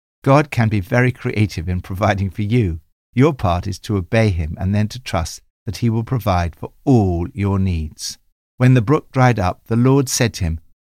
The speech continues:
"Go at once to Zarephath of Sidon and stay there. I have commanded a widow in that place to supply you with food." When one door closes, the brook dried up,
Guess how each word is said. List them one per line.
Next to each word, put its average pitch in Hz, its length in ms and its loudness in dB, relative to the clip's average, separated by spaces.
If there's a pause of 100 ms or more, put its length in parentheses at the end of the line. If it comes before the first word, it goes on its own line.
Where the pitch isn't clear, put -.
"Go 147 220 4
at - 100 -4
once 120 340 2
to 104 120 -4
Zarephath 98 680 0
of 80 120 -8
Sidon 95 460 0
and 87 180 -4
stay 101 300 -2
there. 85 280 -4 (340)
I 123 160 2
have 120 180 2
commanded 131 480 0
a 107 100 -4
widow 101 440 0
in 117 160 0
that 120 240 -2
place 85 400 -4 (280)
to 123 120 2
supply 120 460 0
you 90 180 0
with 98 160 -2
food." 90 440 -2 (340)
When 123 180 4
one 143 200 4
door 143 200 2
closes, 87 560 -4
the - 100 -12
brook 107 260 -2
dried 90 300 -4
up, 82 240 -8